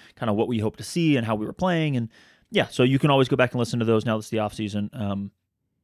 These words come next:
and hopefully we'll be doing a lot more of that with a lot more wins next year. All right, Matthew, now on to some novel content since we'd kinda sorta done that, some of those before. The men's season has also wrapped up. Let's go first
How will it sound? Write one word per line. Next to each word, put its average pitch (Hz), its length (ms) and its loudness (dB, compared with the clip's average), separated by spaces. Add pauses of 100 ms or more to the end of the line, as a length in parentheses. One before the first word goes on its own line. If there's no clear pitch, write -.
and 113 200 4
hopefully 120 320 2
we'll 123 120 2
be 123 100 0
doing 123 140 -2
a 120 40 -2
lot 120 140 0
more 123 140 2
of 120 60 0
that 127 100 -2
with 127 100 -10
a 139 40 -4
lot 127 100 -4
more 139 120 0
wins 143 340 -4 (100)
next 123 300 -6
year. - 160 -14 (800)
All 151 100 6
right, 127 140 6
Matthew, 120 400 4 (240)
now 143 300 6
on 139 260 4
to 135 200 8
some 120 300 4
novel 123 420 6
content 135 460 4
since - 200 -2
we'd 113 200 2
kinda 320 340 0
sorta - 280 0
done 104 180 0
that, 120 220 -6 (540)
some 127 160 4
of 110 60 8
those 107 160 8
before. 104 440 0 (680)
The 139 100 2
men's 147 260 6
season 139 240 8
has 117 120 6 (120)
also 120 260 6
wrapped 107 300 0
up. 120 200 0 (540)
Let's 143 300 2
go 196 140 8
first 127 600 4